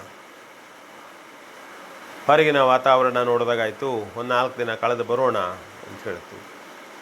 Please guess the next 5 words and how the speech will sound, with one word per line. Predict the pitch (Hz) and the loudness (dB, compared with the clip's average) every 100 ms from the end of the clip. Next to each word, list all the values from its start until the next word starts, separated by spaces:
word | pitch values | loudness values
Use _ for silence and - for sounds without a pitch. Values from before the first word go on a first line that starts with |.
| - - - - - - - | -20 -20 -20 -20 -20 -6 4
ಹುಂಜನಿಗೂ | 185 190 190 165 165 | 6 6 4 4 2
ತುಂಬ | 160 151 147 135 110 110 101 - - - - - - - | 0 2 6 6 4 -2 -16 -20 -20 -20 -20 -20 -20 -12
ಸಂತೋಷ | - 143 151 127 | -8 -2 0 0
ಆಯಿತು. | 120 98 95 - - - - - - - - - | 0 -2 -6 -16 -20 -20 -20 -20 -20 -20 -12 0
"ಆಯ್ತೋ, | 107 139 156 160 151 139 | 4 4 4 4 4 2